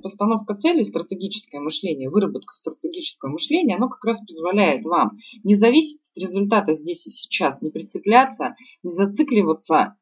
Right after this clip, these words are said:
что вот если вот это будет, а, как замечательно, как здорово, все. Но если этого не будет, то все, конец. Жизнь закончена практически, вот закончится практически вот в тот же самый день. Нет,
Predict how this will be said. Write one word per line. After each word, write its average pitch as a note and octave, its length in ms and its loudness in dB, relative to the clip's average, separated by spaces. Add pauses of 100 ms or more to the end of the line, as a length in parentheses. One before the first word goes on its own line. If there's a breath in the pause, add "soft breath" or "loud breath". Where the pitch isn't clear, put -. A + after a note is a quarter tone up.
(240)
что - 240 -4
вот E3+ 220 -6
если G3+ 260 2
вот D#3+ 180 -8
это G3+ 240 2
будет, G#3 460 4
а, D#3+ 300 -4
как D#3 180 -4
замечательно, F#3+ 680 -2
как F3+ 180 -6
здорово, E3 400 -2
все. C#3+ 320 -2 (320 loud breath)
Но E3 180 2
если G3+ 460 6
этого F#3 500 2
не D#3+ 220 2
будет, G3+ 560 2
то D#3+ 180 0
все, C3 640 2
конец. D3 720 -4 (520)
Жизнь A3 280 2
закончена F3+ 640 0
практически, - 680 -4
вот C#3+ 200 -6
закончится F#3 560 -4
практически - 600 -8
вот C#3 160 -8
в - 180 -16
тот F#3 160 0
же D3 100 -8
самый D#3+ 340 -2
день. C#3+ 360 -2
Нет, G#3 320 4